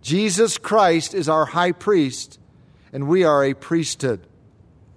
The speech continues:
A third picture of our relationship with Jesus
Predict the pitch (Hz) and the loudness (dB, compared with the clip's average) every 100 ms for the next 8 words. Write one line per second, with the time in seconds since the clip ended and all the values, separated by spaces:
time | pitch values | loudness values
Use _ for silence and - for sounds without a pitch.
0 | _ _ _ _ _ _ - 175 170 - | _ _ _ _ _ _ -10 -4 -4 4
1 | 254 294 226 - 196 - 165 147 - - | 6 6 2 0 -2 0 0 0 -2 -16
2 | - 180 185 180 175 190 220 196 170 208 | -2 2 4 4 4 4 2 -2 0 0
3 | 180 147 139 214 190 196 220 - | 0 -2 -2 0 2 2 0 -2